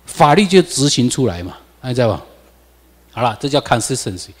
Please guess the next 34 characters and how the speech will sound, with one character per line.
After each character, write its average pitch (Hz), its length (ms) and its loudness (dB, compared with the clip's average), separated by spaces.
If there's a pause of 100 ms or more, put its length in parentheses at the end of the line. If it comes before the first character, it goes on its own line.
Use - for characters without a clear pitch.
(220)
还 180 140 -2
有 165 80 0
integrity。 143 520 -2 (300)
美 127 220 2
国 170 200 4
也 143 80 2
必 160 200 -4
须 160 160 -2
要 147 100 0
是 - 160 -6
一 135 60 -4
个 127 180 -2 (160)
里 120 160 -2
表 123 280 0
里 117 140 -2
一 113 40 -6
致 127 180 -6
的 110 80 -2
国 101 180 -10
家 98 240 -12
嘛。 87 120 -14 (440)
如 165 160 -2
果 175 140 2
他 151 140 2
像 160 160 4
中 151 160 2
国 117 180 0
一 120 40 0
样 120 120 0
表 123 160 -2
里 117 80 -2
不 117 160 -6
一 107 80 -4
致， 104 160 -8